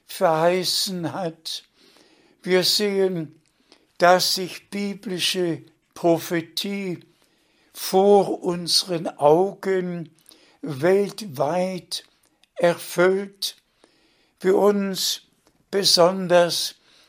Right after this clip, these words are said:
in den drei Evangelien berichtet wird, ob in Matthäus vierundzwanzig, Markus dreizehn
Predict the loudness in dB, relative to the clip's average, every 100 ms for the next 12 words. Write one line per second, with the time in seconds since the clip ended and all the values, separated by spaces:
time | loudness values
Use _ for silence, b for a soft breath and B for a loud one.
0 | b -4 -2 -2 -4 -6 -6 0 2 2
1 | -2 -6 -6 -2 2 0 0 -4 -4 -4
2 | -6 -4 -4 -6 -12 b b b b 2
3 | 2 2 -2 -6 -6 -8 -6 0 2 0
4 | -6 -18 -20 _ b b b b b b
5 | b b b b 4 4 4 -4 -6 -4
6 | 0 0 0 0 0 0 -4 -6 -8 b
7 | b -12 -6 -4 -4 -6 -6 -6 -2 -2
8 | -2 -6 -6 -8 -8 -12 -20 _ b b
9 | b b b b b 2 4 2 -4 -6
10 | -8 -4 0 0 -2 -4 -2 0 -2 -4
11 | -6 -10 -16